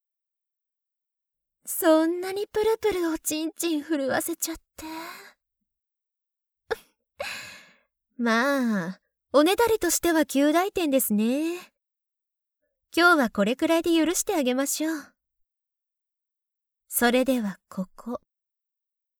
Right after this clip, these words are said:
アナルと玉裏の間。ここが一番お兄様は気持ちよさそうだったので、カウントしてあげますから、ゼロになったら思いのままにビュービュー射精してもいいですよ。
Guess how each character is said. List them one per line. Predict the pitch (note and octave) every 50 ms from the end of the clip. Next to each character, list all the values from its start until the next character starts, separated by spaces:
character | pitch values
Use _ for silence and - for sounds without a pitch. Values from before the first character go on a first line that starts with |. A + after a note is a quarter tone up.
| _
ア | - C4 D#4
ナ | C#4+ D#4 D#4
ル | D4 C#4
と | - A3+ G#3
玉 | - - A3+ G#3+ A3 A3 A3+
裏 | B3 B3+ C4 B3+
の | B3+ B3+ A#3+ G#3+ G3+
間。 | G3+ A#3 B3+ - - - B3+ C4 - C#4+ - _ - _ _ _ _ _ _ _ _ _ _ _ _ _
こ | - A3+ G#3
こ | - C4+ D4
が | C#4+ E4+ F4
一 | F4 - - -
番 | - F#4 F4+ F4+ F4+
お | F4
兄 | E4+ D#4+ E4 F4+
様 | G4 - F4+ D#4+ D4 B3+
は | A3 G3+
気 | F#3+ - - G#3
持 | G#3+ A3+
ち | A3 - - C#4+
よ | C#4+ D4
さ | - D4+
そ | D4 - D#4+ E4
う | E4+
だ | D#4+
っ | D4+
た | - - B3+
の | A#3+ A#3 A3+
で、 | G#3 G#3 G#3+ G#3 - C4 B3+ - _ _ _ _ _ _ _ _ _ _ _ _ _ _ _ _ _ _ _ _ _ _ _ _
カ | - A3+ A3+ A3+
ウ | B3 C4
ン | C4
ト | C4 C#4+ C#4
し | - -
て | - C#4+
あ | C4+
げ | B3+ C4 C4+
ま | C4 D4
す | D4 - -
か | - A#3
ら、 | A3 G#3+ G#3 - A#3+ A#3 _ _ _ _ _ _ _ _
ゼ | - C4+ D4
ロ | D4+ D#4+ D#4
に | C#4 A#3+
な | A3 A3+ A#3+
っ |
た | - - B3
ら | A#3 G#3+ F#3+ F3+
思 | F3+ G3 B3 D#4
い | E4+ E4+
の | E4 E4+
ま | D#4+ E4 E4
ま | E4 F#4 F4
に | E4+ C#4+
ビ | A3 A#3 C#4+ D4+
ュ |
ー | D4+ A#3+
ビ | A#3+ A#3
ュ | A3+
ー |
射 | G#3 - A3
精 | G3+ - B3 B3+ B3+
し | B3 -
て | - D4
も | B3+ A#3 G#3+
い | G#3 A#3
い | A#3+
で | G#3 F#3+
す | - - - F3
よ。 | E3 E3+